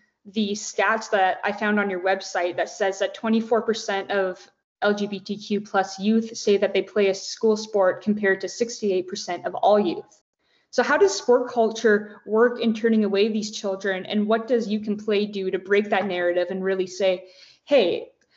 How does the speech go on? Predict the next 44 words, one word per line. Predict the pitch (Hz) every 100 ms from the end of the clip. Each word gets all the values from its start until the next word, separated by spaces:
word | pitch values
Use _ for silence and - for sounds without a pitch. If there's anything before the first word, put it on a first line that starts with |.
| _ -
you | 247
don't | 269
have | 240 233 -
to |
fall | 226 220 226
into | 226 226
these | 208 208 -
stereotypical | 202 202 196 208 208 - 196 185 185 - _
insults | 226 233 220 202 190 -
that | 196
these | 202
people | - 220 196
are | 185
saying | - 247 254
at | 247 233
you. | 240
If | 214 214
you | 226
wanna | 233 233
play | - 220
sports, | - - 226 226 226
you | 220
can | 214
play | 226 226
sports. | - 214 190 170
If | 196 202
you |
wanna | 196 190
do | 190 180
art, | 226 220 226
you | 214
can | 202 190 _ _
play, | - 208 190 -
or | 220
you | 214 208
can, | 196 190
uh, | 185
make | 185 208 208 -
art," | 214 185 -
that | 208 208
kind | 220
of | 180
stuff. | - - - -
So, | - 180